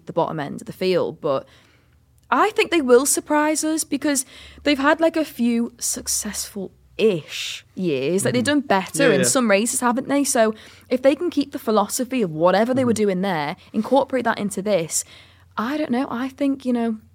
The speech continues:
Speaker 1: Ayo Komatsu is teasing us a little bit.
Speaker 2: They just need to sort out their tyre wear.
Speaker 1: Yeah.
Speaker 2: That's always been an issue for them ever since, ever since I think they came into the sport. You know, they've been really good at qualifying, especially the last couple of years.
Speaker 1: Mm-hmm.
Speaker 2: Good qualifying. Hulkenberg's been insane in qualifying.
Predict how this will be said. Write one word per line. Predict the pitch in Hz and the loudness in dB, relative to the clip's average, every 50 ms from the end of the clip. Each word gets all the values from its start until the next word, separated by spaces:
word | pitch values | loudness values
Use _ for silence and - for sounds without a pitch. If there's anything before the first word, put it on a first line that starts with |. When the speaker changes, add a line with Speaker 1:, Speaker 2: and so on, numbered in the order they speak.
| _ - | _ -8
Speaker 1:
Ayo | - 220 226 220 | -4 -4 -2 -2
Komatsu | 220 - 220 196 185 - - - - 254 233 | -2 0 0 0 0 -2 -6 -6 -2 0 0
is | 196 196 | 0 -2
teasing | - - - 202 202 208 202 - 233 240 | -4 -6 -6 -6 -6 -4 -4 -6 -6 -6
us | 254 247 254 | -6 -6 -8
a | 262 | -8
little | 247 254 - 254 | -10 -8 -8 -8
bit. | 254 262 262 269 262 | -8 -8 -10 -10 -8
Speaker 2:
They | - 113 117 | -8 -8 -6
just | 127 139 139 | -6 -4 -4
need | 151 143 | -2 -2
to | 139 | -2
sort | 135 - - - 160 160 160 156 160 - | -4 -6 -6 -6 -4 -2 -2 -2 -4 -4
out | 131 117 110 120 | -6 -6 -6 -6
their | 113 110 | -6 -8
tyre | 107 - - - - 113 107 104 104 | -8 -10 -14 -12 -10 -8 -8 -6 -6
wear. | 101 101 104 101 95 - _ _ _ | -6 -6 -8 -8 -10 -14 _ _ _
Speaker 1:
Yeah. | - 185 170 170 | -14 -12 -8 -6
Speaker 2:
That's | 131 131 131 - - - | -6 -6 -6 -6 -6 -2
always | 151 156 160 165 165 160 151 139 143 | 2 4 4 6 6 4 2 0 0
been | - 139 131 | -2 -2 -2
an | 120 120 | 0 -2
issue | 117 117 - 117 | -4 -4 -8 -10
for | 107 - - 110 | -8 -6 -6 -6
them | 104 107 104 - | -4 -6 -8 -4
ever | - 143 160 175 170 160 | 0 0 2 2 0 -4
since, | 160 - 147 127 - - - - - - - - | -6 -6 -8 -8 -8 -12 -18 -20 -20 -20 -16 -10
ever | - 226 226 | -8 -8 -6
since | 240 - 240 220 | -6 -8 -12 -10
I | - | -10
think | 240 226 | -10 -10
they | 202 202 | -10 -10
came | 202 - - 202 196 185 | -10 -6 -4 -2 0 2
into | 180 180 180 180 175 - 156 | 2 2 0 0 -4 -4 -4
the | 131 127 | -4 -4
sport. | 123 - - 139 127 117 101 - - - _ _ _ _ _ _ _ _ _ _ | -4 -2 0 0 0 2 0 -2 -8 -14 _ _ _ _ _ _ _ _ _ _
You | - | -8
know, | 113 110 107 113 | -6 -4 -4 -4
they've | 131 139 151 143 143 143 - - - | -2 0 0 0 0 -4 -10 -14 -8
been | 160 165 170 170 156 - - - 139 131 135 | -4 -4 -2 -4 -4 -8 -12 -14 -14 -14 -12
really | 135 135 151 208 226 226 220 202 | -10 -6 -4 -2 0 0 0 0
good | 185 165 180 160 | 0 2 2 0
at | - | 0
qualifying, | - - 156 139 139 139 117 117 | 0 -2 -2 0 0 -2 -2 -2
especially | 113 - 180 196 - - 196 | -2 -4 -4 -4 -6 -6 -6
the | 185 | -4
last | 185 180 180 - - | -4 -4 -4 -4 -6
couple | 175 165 - 143 | -8 -6 -4 -4
of | 127 | -2
years. | 113 104 104 101 - - | -2 -2 -2 -4 -4 -4
Speaker 1:
Mm-hmm. | 226 208 202 | -2 0 0
Speaker 2:
Good | 190 202 196 202 | 0 0 0 0
qualifying. | 196 185 165 156 156 - 120 113 113 113 117 120 | 0 0 -2 -2 -2 -4 -4 -4 -4 -6 -8 -10
Hulkenberg's | 123 - - - 170 185 - 190 170 160 156 143 - | -12 -8 -4 -2 -2 -2 -2 -2 -2 -2 -2 -4 -4
been | - 143 131 | -4 -4 -4
insane | 127 127 - - 139 131 | -4 -6 -6 -6 -6 -6
in | 120 113 | -6 -6
qualifying. | - 113 107 104 - 110 110 107 113 117 | -6 -6 -6 -6 -6 -6 -6 -6 -8 -12